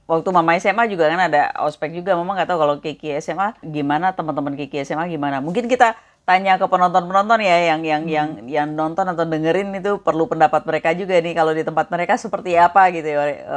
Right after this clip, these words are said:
Speaker 1: ospeknya,
Speaker 2: Hmm.
Speaker 1: orientasinya gitu.
Speaker 2: Iya.
Speaker 1: Kalau, kalau di sekolah,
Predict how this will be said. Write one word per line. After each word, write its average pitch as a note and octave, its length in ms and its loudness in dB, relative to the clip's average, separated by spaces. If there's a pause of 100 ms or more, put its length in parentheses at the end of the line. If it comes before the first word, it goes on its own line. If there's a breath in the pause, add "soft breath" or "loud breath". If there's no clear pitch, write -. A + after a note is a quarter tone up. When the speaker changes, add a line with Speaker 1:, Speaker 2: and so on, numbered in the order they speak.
(160)
Speaker 1:
ospeknya, F3 580 -4
Speaker 2:
Hmm. C#3+ 60 0
Speaker 1:
orientasinya C#3+ 760 -4
gitu. C3+ 280 -8 (420 soft breath)
Speaker 2:
Iya. F3+ 160 -14
Speaker 1:
Kalau, E3+ 460 4 (540)
kalau D#3+ 400 4
di E3 160 -4
sekolah, D#3+ 500 4